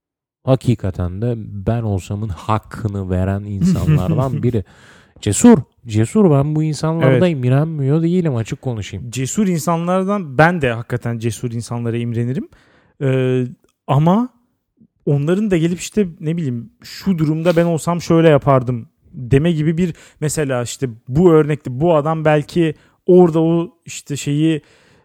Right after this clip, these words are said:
Speaker 2: e, savunma hattını kurdu Ahmet abi.
Speaker 1: <laughs>
Speaker 2: Şişelerle savunma hattını kurdu ama belki başka bir durumda o da pısıp kalabilirdi. Duruma falan da çok bağlı yani.
Speaker 1: Tabii.
Speaker 2: Bir anda belki kendini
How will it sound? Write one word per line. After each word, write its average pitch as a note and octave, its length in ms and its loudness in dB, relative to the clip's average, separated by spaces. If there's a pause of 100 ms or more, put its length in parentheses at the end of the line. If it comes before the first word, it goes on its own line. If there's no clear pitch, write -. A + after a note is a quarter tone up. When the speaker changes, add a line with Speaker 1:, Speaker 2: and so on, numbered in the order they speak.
(100)
Speaker 2:
e, C3+ 60 0 (800)
savunma C#3 680 0
hattını D3+ 380 0
kurdu D3 440 -2 (140)
Ahmet A#2+ 420 -4
abi. B2 320 -2 (440)
Speaker 1:
<laughs> F#2 720 -2
Speaker 2:
Şişelerle C#3+ 920 2 (100)
savunma C#3 520 0
hattını C#3 300 -4
kurdu C#3+ 360 0
ama G3 240 0
belki E3 340 0
başka D3+ 340 0
bir D3+ 80 -4
durumda B2+ 280 -4
o F3 100 0
da D#3+ 100 -2
pısıp - 320 -12
kalabilirdi. D3 600 -4
Duruma D#3 280 0
falan A3 280 -2
da - 60 0
çok - 280 -4
bağlı G#2 240 -4
yani. F#2+ 220 -10 (260)
Speaker 1:
Tabii. F2 260 -8 (260)
Speaker 2:
Bir D#3 140 2
anda A#3 300 2
belki A#3 300 0
kendini A#3 600 0